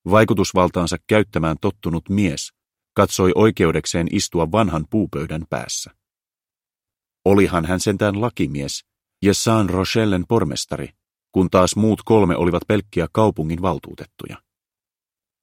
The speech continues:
Claude Tessier, joka oli Tessierin yksityispankin hallituksen puheenjohtaja,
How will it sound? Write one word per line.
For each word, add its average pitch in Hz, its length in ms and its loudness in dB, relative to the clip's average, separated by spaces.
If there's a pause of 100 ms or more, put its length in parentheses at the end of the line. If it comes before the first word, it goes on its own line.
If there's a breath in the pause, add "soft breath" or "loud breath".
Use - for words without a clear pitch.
(760)
Claude 127 440 4 (120)
Tessier, 110 600 0 (540)
joka 101 280 4
oli 98 240 4
Tessierin 92 640 2
yksityispankin 82 760 -2
hallituksen 95 600 -2
puheenjohtaja, 73 760 -4